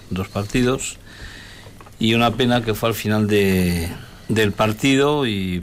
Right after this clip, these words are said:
por un hecho, pues, fortuito, ¿no? Entonces, desde aquí, pues, le mandamos nuestro abrazo, nuestro deseo de que se recupere, que pase estos días, pues, lo mejor que pueda, pensando, y que se centre en lo que tiene que centrarse ahora, que es estudiar, sacar el curso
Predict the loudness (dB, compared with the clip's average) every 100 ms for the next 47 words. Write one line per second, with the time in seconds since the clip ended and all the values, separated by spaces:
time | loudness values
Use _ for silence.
0 | -2 0 2 2 2 2 0 0 0 -2
1 | -2 -4 -4 -4 -2 -2 -2 -2 -4 -6
2 | -16 -20 -20 -20 -20 -4 0 2 2 0
3 | 0 -2 0 0 2 2 2 2 0 -2
4 | -4 -4 -2 0 2 0 0 0 0 0
5 | 0 2 0 0 0 -2 -2 -2 2 2
6 | 2 -2 -10 -16 -20 -20 -20 -20 -20 -18
7 | -4 0 2 2 0 -2 0 2 4 4
8 | 4 2 0 2 2 2 0 -2 -6 -10
9 | -14 -20 -20 -12 -4 0 0 0 0 -2
10 | 0 2 4 2 0 -2 0 0 2 0
11 | 0 -2 -4 -6 -6 -4 0 0 0 0
12 | 0 2 0 0 0 0 0 0 0 0
13 | -2 -4 -4 0 0 0 -2 -2 -2 -2
14 | -4 -4 0 -2